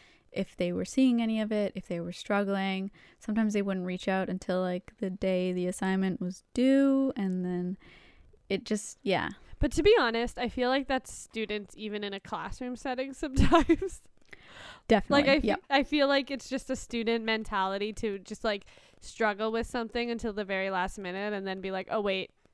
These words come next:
Speaker 2: I need help."
Speaker 1: Yeah, and with some of them, you could tell that they didn't really read the assignment.
Speaker 2: Yeah.
Speaker 1: And so things got lost, but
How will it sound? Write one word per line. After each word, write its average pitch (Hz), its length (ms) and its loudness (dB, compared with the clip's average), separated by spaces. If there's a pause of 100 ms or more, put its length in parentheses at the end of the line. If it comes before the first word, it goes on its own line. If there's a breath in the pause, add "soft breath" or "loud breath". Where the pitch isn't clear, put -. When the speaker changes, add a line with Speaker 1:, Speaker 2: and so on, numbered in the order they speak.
(180)
Speaker 2:
I 214 80 -2
need 208 160 -6
help." 180 320 -8 (340 loud breath)
Speaker 1:
Yeah, 220 380 4
and 233 120 6
with 254 100 6
some 240 180 4
of 226 80 4
them, 214 160 2
you 208 80 0
could 208 160 0
tell 190 220 2
that 180 180 -2
they 190 160 2
didn't 185 340 -2
really 180 280 0
read 196 360 0
the 233 140 4
assignment. 226 800 0 (420)
Speaker 2:
Yeah. 220 280 0
Speaker 1:
And 170 260 -8 (540)
so 185 480 -4 (400 soft breath)
things 202 220 -2
got 185 240 0
lost, 170 480 0
but 226 360 4